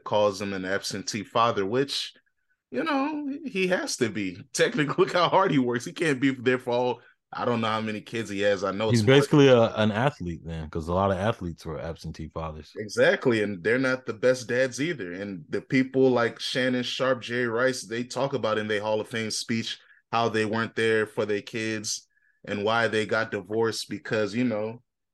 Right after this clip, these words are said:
Speaker 1: they cared more about their craft than their families. So, yeah, just be-, that don't make it good. <laughs> Niggas, there's a lot of absentee dads out here, but yeah,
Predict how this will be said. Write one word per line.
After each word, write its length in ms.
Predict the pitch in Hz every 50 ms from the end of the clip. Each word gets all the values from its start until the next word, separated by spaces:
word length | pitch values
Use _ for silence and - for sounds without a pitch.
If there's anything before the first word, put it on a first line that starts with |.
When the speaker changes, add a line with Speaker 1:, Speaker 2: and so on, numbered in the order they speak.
| _ _ _
Speaker 1:
they 140 | - 113 110
cared 340 | - - 143 135 131 123 127
more 160 | 135 139 135
about 300 | 127 127 127 127 123 120
their 100 | 123 123
craft 380 | 123 - - 147 151 147 147
than 160 | - 127 123 123
their 120 | 123 127
families. 600 | 127 - 143 147 160 160 135 110 98 92 85 -
So, 160 | - 127 120 127
yeah, 220 | 135 156 185 226 - - 87 - _ _ _ _ _ _ _ _ _ _ _ _ _ _ _ _ -
just 240 | 113 131 151 151 143
be-, 160 | 143 131 - -
that 160 | 107 - 131 165
don't 180 | 170 156 151
make 220 | 147 156 147 147 139
it 80 | 123 110
good. 480 | 107 139 180 196 185 175 175 - - - - - _
<laughs> 200 | _ _ _ _
Niggas, 400 | 175 165 156 160 165 170 156 156 - -
there's 480 | 160 151 - - - - - 135 135
a 60 | 160 151
lot 160 | 165 180 -
of 80 | 160
absentee 500 | 139 127 127 - - 127 117 - 139 127
dads 380 | 117 107 113 113 117 113 - 117
out 200 | 110 104 101 101
here, 220 | 104 101 98 95
but 260 | 80 98 98 98 92 92
yeah, 280 | 104 143 - 85 78